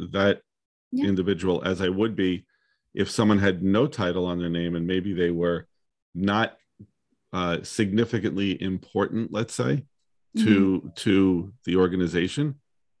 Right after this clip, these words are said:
Speaker 2: Mm-hmm.
Speaker 1: But who cares? Just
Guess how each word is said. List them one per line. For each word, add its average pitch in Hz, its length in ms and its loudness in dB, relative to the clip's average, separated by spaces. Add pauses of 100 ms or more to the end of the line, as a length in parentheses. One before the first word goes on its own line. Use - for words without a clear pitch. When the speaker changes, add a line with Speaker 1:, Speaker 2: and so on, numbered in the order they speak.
(180)
Speaker 2:
Mm-hmm. 196 360 -2 (840)
Speaker 1:
But - 220 2 (440)
who 104 180 -2
cares? - 540 2
Just 101 220 2